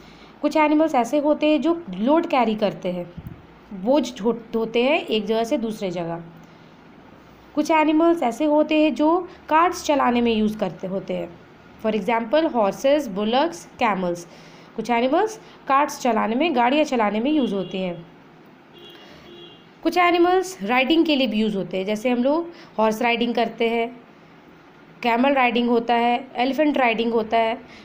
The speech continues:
तो इस तरह animals लोगों के काम आते हैं।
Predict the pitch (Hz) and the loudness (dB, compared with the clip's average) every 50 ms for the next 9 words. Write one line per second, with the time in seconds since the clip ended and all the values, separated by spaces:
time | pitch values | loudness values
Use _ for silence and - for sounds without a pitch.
0 | - - - 262 302 - - - 311 349 339 349 311 277 254 277 311 339 262 214 | -10 -4 -2 0 0 0 0 0 0 0 0 0 0 2 2 2 2 2 2 0
1 | 214 220 226 233 262 302 349 349 - - - - - - - - - 208 208 220 | 0 0 2 2 2 2 2 0 -2 -6 -14 -20 -20 -20 -20 -14 -8 -4 0 0
2 | 220 226 240 277 269 - 320 330 370 359 359 - 285 277 311 311 277 247 202 - | 2 2 2 0 -2 0 0 0 0 0 -2 -2 0 2 2 4 2 2 0 -2
3 | - 190 180 175 170 165 165 - | -4 -6 -8 -8 -8 -10 -14 -16